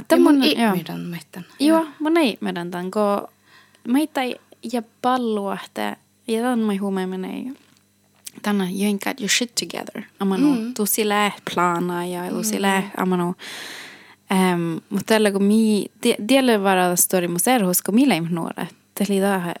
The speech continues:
Speaker 1: mun mielestä kyllä ihan okei.
Speaker 2: Mm.
Speaker 1: Ehm,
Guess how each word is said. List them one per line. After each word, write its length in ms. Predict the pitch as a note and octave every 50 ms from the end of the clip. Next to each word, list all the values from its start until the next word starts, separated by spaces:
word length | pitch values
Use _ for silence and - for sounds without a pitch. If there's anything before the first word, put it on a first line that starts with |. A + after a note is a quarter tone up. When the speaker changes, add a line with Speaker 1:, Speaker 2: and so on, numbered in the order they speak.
| _ - -
Speaker 1:
mun 220 | F#3+ A3+ B3+ B3+
mielestä 320 | A#3 F3+ - - E3+ - -
kyllä 200 | C4 A#3 E3+ D3+
ihan 240 | D3+ D#3+ D#3+ D3+ - - -
okei. 440 | - - A#3+ - - - - - _ _ _ - -
Speaker 2:
Mm. 180 | A#3 G#3+ G3+ G3 G3 - - - - - _ _ _ _
Speaker 1:
Ehm, 580 | F3+ F#3 F#3 F3+ E3+ E3+ D#3+ D#3+ - G1+ G1+ -